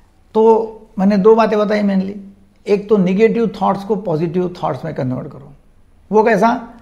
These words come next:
कि negative thoughts जो मेरे मन में आ रहे हैं बार बार, उसको कोई सबूत नहीं है, कोई evidence नहीं है, मेरा सब physical normal है और मैं आराम से discharge करने वाला हूँ।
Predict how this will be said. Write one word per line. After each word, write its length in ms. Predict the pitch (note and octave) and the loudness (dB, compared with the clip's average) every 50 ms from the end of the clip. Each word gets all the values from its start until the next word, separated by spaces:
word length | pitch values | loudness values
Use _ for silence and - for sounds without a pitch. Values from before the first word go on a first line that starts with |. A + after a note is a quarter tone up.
| - - _ _ _ _ _ _ _ - | -20 -20 _ _ _ _ _ _ _ -6
कि 80 | F#3+ | -4
negative 440 | F3 E3+ F3+ F#3 B3 B3 A3+ C#4+ C4 | -2 0 0 2 2 2 2 0 0
thoughts 260 | F#3+ A3 A3+ A#3+ A3+ | 2 2 2 4 4
जो 80 | A3 A#3+ | 2 2
मेरे 200 | A3+ A3+ A3+ A3 | 2 2 2 2
मन 140 | A3 A3 G#3 | 2 2 2
में 160 | G#3 G#3 G3 | 2 2 0
आ 120 | G3 F#3 | 0 0
रहे 100 | F3+ F3+ | 0 -2
हैं 80 | F3+ E3+ | -2 -2
बार 180 | E3 D#3+ D3+ D3+ | -2 -2 0 0
बार, 320 | D3+ D#3+ D#3+ D#3 E3+ F3 - - _ _ _ _ _ _ _ | -2 -2 -4 -6 -8 -12 -18 -20 _ _ _ _ _ _ _
उसको 300 | - F#3+ D#3 - B3 A#3+ | -6 -4 -4 0 0 0
कोई 140 | A3 A#3+ A3+ | 2 2 0
सबूत 380 | - - G3 F#3 F#3 G#3 G3 G3+ | 0 0 -2 -2 0 -2 -2 -2
नहीं 220 | G3+ G3 F#3+ F#3+ | -2 -2 -2 -2
है, 260 | F#3 F#3+ F#3+ - - - - - - - | -4 -6 -8 -12 -16 -20 -20 -20 -6 -2
कोई 160 | G3 G3+ G3+ F#3+ - F#3+ | 0 0 0 -2 -4 -4
evidence 440 | D#3+ D3+ F#3 G3 G3+ F#3+ F#3+ F3 | 0 0 0 0 0 -2 -2 -4
नहीं 220 | E3 F3 E3+ E3+ E3+ | -4 -6 -6 -6 -6
है, 280 | E3 E3+ F3 F3+ - - - _ _ _ _ _ - | -8 -8 -10 -14 -18 -20 -20 _ _ _ _ _ -4
मेरा 220 | F3 F#3 G3+ G3+ | -2 -2 0 -2
सब 500 | - - - - B3 B3 A#3+ - - - - | -2 -4 -2 0 0 0 0 -4 -12 -18 -14
physical 440 | - F3 F3+ G3+ F#3+ G3 G#3 G#3 G3 | -10 -4 -4 -2 0 0 0 0 0
normal 400 | F#3 F3 E3 D#3+ D#3+ E3+ E3+ E3 | 0 -2 -2 -4 -4 -6 -6 -6
है 280 | E3 E3 E3 E3 - - _ - _ _ _ _ _ _ _ _ _ _ _ _ _ _ _ - | -6 -6 -8 -12 -16 -20 _ -20 _ _ _ _ _ _ _ _ _ _ _ _ _ _ _ -4
और 380 | E3 F3+ F#3 F#3 F#3 - - - | -2 0 0 0 -2 -4 -8 -10
मैं 300 | D#3 D#3 F3 F3+ F3+ F#3 | -8 -6 -4 -4 -4 -6
आराम 420 | - - E3 D#3+ D#3+ E3 D#3+ E3 D#3+ | -6 -6 -6 -4 -2 -2 -2 -4 -6
से 180 | D#3 - E3 E3 E3+ F3 - - - - - _ - | -8 -8 -8 -8 -8 -10 -12 -18 -20 -20 -20 _ -8
discharge 560 | C#3+ D3+ - - - F3 D#3 D#3 D3+ D#3 - | -8 -8 -8 -6 -6 -4 -2 -2 -4 -4 -8
करने 280 | - C#3+ C#3 C3 C#3+ | -10 -10 -8 -8 -8
वाला 240 | C#3 C3+ C#3 C#3+ D3 | -8 -8 -8 -6 -6
हूँ। 540 | C#3+ C#3 C#3 F#3+ G#3+ G3 D3 - - - - | -6 -4 -4 -4 -4 -4 -6 -8 -10 -16 -20